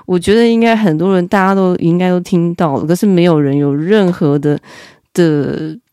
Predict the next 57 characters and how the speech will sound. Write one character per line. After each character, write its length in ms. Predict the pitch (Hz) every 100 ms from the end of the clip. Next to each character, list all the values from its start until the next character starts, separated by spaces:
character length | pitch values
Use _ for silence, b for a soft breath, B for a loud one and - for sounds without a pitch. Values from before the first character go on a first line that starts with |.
| _ _ _ _ -
发 180 | 180 185
出 140 | 196
任 200 | 190 185
何 120 | 165
的 100 | 151 147
打 320 | - 135 139
扰 240 | 160 107 98
或， 260 | 185 156 -
或 140 | - 196
者 140 | 156
是 140 | 190
任 160 | 190 185
何 80 | 151
的 100 | 147 -
干 300 | 165 151 156
预， 200 | 165 160
也 140 | 143
没 140 | 147 180
有 180 | 160
任 200 | 160 180
何 100 | 165
人， 260 | 151 139 139
就 120 | 151 175
是 200 | 170 156 B B B
其 180 | - 202
实 240 | 214 214
如 120 | 185 196
果， 220 | 190 156 - _ _
嗯， 440 | - 160 156 156 160 - B B B
我 180 | - 190
有 160 | 226 175
听 320 | - 202 208
过 240 | 226 175
啊， 140 | 147 147
有， 240 | 156 151 -
有 260 | 165 147
人 160 | 147 156
看 260 | - 226 190
电 200 | 196 180
视 180 | 190
很 260 | 185 160 139
大 320 | 185 160 147
声， 380 | 165 - 143 147
然 100 | 147
后 160 | 175 165
有 160 | 113
被 260 | - 165 151 B B B
其 300 | - - 165
他 260 | 185 175 180
户 300 | 208 175 143
也， 180 | 135 123
有 140 | 151
发 320 | 147 175 160
出 200 | 175 180
了 160 | 165 147
怒 480 | 165 202 202 151 151
吼， 200 | -